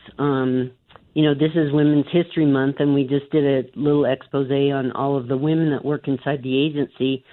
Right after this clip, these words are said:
You know, I don't get out in the field as much as I'd love to, but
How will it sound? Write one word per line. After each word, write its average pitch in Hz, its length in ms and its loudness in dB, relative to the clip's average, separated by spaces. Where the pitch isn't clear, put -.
You 156 80 0
know, 151 140 2
I 156 100 0
don't 180 200 0
get 147 100 2
out 135 160 0
in 131 60 0
the 123 100 -2
field 180 280 2
as 120 120 -4
much 135 260 -2
as 131 120 -4
I'd 120 180 0
love 156 220 0
to, 123 200 0
but 135 340 -2